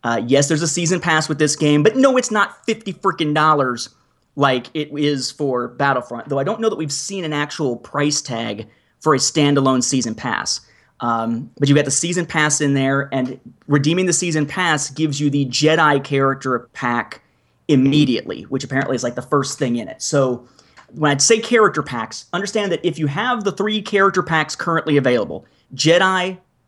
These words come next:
Empire Strikes Back, and Droid, which means season pass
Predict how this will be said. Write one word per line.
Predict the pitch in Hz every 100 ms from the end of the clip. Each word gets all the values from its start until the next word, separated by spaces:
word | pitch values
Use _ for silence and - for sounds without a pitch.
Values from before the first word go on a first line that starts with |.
| -
Empire | 160 165 156
Strikes | 151 156 147
Back, | - 139 135 135 - _ _ _ -
and | 135 127 123 123 127 _ _ _
Droid, | 139 147 135 80 69 -
which | 139 127
means | 143 135 127 - _ _
season | - - 180 180 175 180
pass | - 165 151 147 147 -